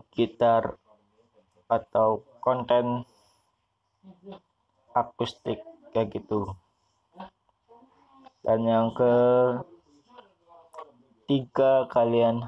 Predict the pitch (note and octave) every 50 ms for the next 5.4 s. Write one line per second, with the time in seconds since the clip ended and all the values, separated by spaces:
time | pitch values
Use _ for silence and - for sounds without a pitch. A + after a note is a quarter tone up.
0 | - - C3+ C3+ C3+ C3 C#3 C3+ - - - - _ _ _ _ _ _ - A#2
1 | A#2 G#2+ G#2+ A#2 A2+ A#2 A2+ A2+ A2+ A2+ A2+ A#2 A#2 A#2 A#2 A#2 A#2 - - _
2 | _ _ _ _ _ _ _ - - - A#2 A2+ A2 - - A#2 A2+ A2 G#2+ -
3 | - A2 G#2+ G#2+ - - - A#2 A2+ A2 A2 G#2 - _ _ A2+ A2 A2+ G#2+ G#2
4 | G#2 A2 A2+ A2 A2 A2 G2+ A2 G#2+ G#2 - - _ - A2+ - - G#2+ G#2+ G#2+
5 | G2+ G2 F#2 F2+ E2 - -